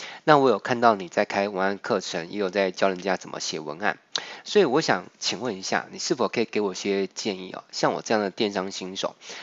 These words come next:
商品文案该怎么写，让我能够不再卡关，并且业绩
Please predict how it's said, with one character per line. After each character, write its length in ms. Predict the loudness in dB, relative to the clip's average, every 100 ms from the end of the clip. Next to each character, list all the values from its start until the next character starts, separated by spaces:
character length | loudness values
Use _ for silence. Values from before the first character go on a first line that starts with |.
| 0
商 180 | 4 6
品 140 | 4
文 80 | 0
案 140 | 0
该 180 | 2 2
怎 160 | 2 -6
么 160 | -8
写， 300 | -8 -6 -4 0
让 160 | 0
我 60 | 0
能 100 | -6
够 120 | -6
不 140 | -6
再 200 | -2 -2
卡 280 | 0 -4 -6 -4
关， 260 | -4 -4 -10
并 200 | -10 -6
且 240 | -6 -8 -10
业 240 | -4 -4
绩 460 | -4 -8 -10 -12 -14